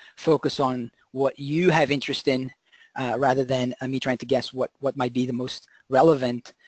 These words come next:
uh, thing to talk about, given that there's so much that we could, uh, focus on. And so what I'd like to do is, um, have Science Cat thank you, uh, for your time,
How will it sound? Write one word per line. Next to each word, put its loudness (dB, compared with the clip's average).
uh, -2
thing 0
to -18
talk 2
about, 2
given -4
that -2
there's -2
so 2
much -4
that -2
we -2
could, -2
uh, -4
focus 2
on. -6
And -6
so 6
what 6
I'd 8
like 4
to -6
do 6
is, 2
um, 2
have 2
Science -2
Cat 2
thank -4
you, 6
uh, -2
for -4
your 0
time, 2